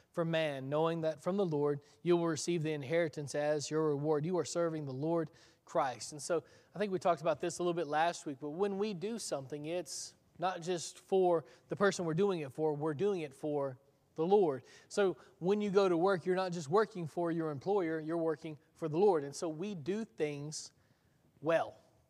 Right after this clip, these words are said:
As Christians, that's our, that's one of our mottos, right? We do things well. What we do, we have what's, what I like to refer to as excellence with enthusiasm. So we do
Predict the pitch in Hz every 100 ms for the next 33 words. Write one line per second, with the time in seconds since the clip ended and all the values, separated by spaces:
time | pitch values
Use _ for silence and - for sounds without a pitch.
0 | _ 147 180 - 208 202 - 147 139 170
1 | 170 185 165 170 165 - 190 190 180 196
2 | 208 135 127 175 156 147 151 220 - 156
3 | 151 143 143 - _ - - - 170 156
4 | 135 - - - 170 175 165 214 208 170
5 | - 180 185 185 - - 160 175 202 180
6 | 160 143 139 170 151 156 143 - - 185
7 | - 220 208 170 - - _ _ 156 175
8 | 170 190 151 139 131 113 117 - - -
9 | - 170 151 127 214 240 214